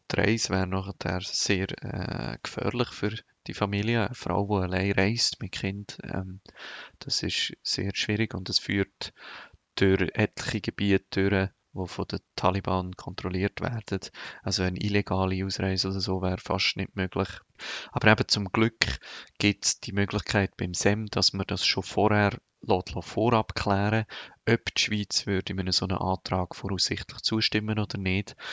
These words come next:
Und wenn dann die Vorabklärung gemacht worden ist, dann kann man dort die Reise zu der, äh, Botschaft organisieren und dann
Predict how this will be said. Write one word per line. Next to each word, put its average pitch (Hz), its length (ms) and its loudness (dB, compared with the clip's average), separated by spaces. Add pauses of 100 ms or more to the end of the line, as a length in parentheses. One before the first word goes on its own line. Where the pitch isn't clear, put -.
(320)
Und - 200 -2
wenn 101 220 6
dann 98 240 2
die 92 100 -6
Vorabklärung 95 800 2
gemacht - 460 -2
worden 95 380 0
ist, 95 260 2 (460)
dann 101 220 6
kann 98 240 2
man 92 100 0
dort - 200 -4
die - 40 2
Reise 92 360 2
zu - 140 0
der, 90 340 -2 (380)
äh, 90 340 -2
Botschaft - 760 -2
organisieren 101 1000 2 (420)
und 95 460 0
dann 95 260 2